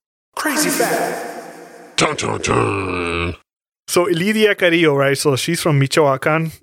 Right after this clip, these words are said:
Speaker 1: And, uh, dude, uh, her story's crazy. So, she's an actress, obviously, in Mexico. And, uh, she went through hella shit to get where she is. Like, her whole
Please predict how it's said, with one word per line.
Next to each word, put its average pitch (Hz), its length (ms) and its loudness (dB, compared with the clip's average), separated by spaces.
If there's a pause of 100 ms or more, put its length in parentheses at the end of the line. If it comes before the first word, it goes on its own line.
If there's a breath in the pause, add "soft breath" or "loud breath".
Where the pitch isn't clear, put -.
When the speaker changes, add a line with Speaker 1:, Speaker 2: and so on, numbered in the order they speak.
(120)
Speaker 1:
And, 143 260 2
uh, 131 440 2 (180)
dude, 156 320 -2 (140)
uh, 127 280 0
her 156 160 4
story's 139 380 2
crazy. 123 500 -2 (460)
So, 147 80 -6
she's 180 180 -2
an 160 100 2
actress, 151 460 -2
obviously, 135 300 -2
in 135 80 2
Mexico. 135 480 2
And, 127 280 2
uh, 123 220 0
she 117 180 -4
went 165 220 0
through 123 220 -4
hella 131 400 0
shit - 380 -4 (420)
to 135 80 -6
get 131 160 0
where 131 80 0
she 135 160 -4
is. 123 280 -2 (300)
Like, 135 260 -2
her 135 220 2
whole 139 580 2